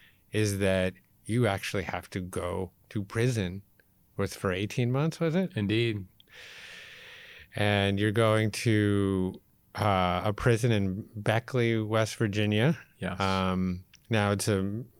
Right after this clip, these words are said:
Speaker 1: it's not a maximum security
Speaker 2: No.
Speaker 1: prison.
Speaker 2: Mm-mm.
Speaker 1: Um, so you are, you have some freedoms.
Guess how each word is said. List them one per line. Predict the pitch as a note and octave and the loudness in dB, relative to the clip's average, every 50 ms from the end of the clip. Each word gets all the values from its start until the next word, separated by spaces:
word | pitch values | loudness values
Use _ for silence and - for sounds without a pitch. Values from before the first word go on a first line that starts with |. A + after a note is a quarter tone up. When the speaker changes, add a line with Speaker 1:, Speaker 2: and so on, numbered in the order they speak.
| _ - _ _ _ _ _ _ - | _ -20 _ _ _ _ _ _ 0
Speaker 1:
it's | - C#3 - - | 0 2 4 4
not | F3 C#3+ | 4 6
a | B2+ | 4
maximum | A2+ A2+ A2 A2+ A2+ - A#2+ A2 G#2 G2+ | 4 4 4 2 2 2 2 2 2 0
security | F#2+ - G#2 - - G2 F#2 F#2 F2+ F2+ F2+ | 0 -2 -2 0 2 2 2 2 2 2 2
Speaker 2:
No. | A2+ G2+ | 2 2
Speaker 1:
prison. | F#2 F2+ F2+ G2 F#2+ A#2 B2+ - - _ - - - | 2 2 0 0 0 -2 -2 -4 -10 _ -16 -8 -8
Speaker 2:
Mm-mm. | F#2 D2+ G2+ | -6 -2 0
Speaker 1:
Um, | G#2 G2+ G2 F#2+ F#2+ F#2 F2+ F#2+ F#2+ | 2 2 2 2 2 0 0 -2 -4
so | - - B2 | -2 0 2
you | A2+ G#2+ G#2 A2 G#2+ | 2 4 4 4 4
are, | G#2 G2+ G2+ G2+ G2+ G2+ G2+ G#2 - _ - C#3+ | 4 4 4 4 4 2 0 -2 -8 _ -6 -2
you | C3 A#2 | 0 4
have | A2 A#2 A2 G#2+ | 4 4 4 2
some | - - - A#2 G#2+ G#2 G#2 G#2 G2+ G2 G2 A2 - _ _ _ | 2 2 2 4 4 4 4 2 2 0 0 -4 -8 _ _ _
freedoms. | - - A2 G2+ F#2 F2+ F#2 F#2 G2+ A#2+ A#2+ - - | -4 -2 0 2 2 2 0 0 0 -2 -4 -6 -12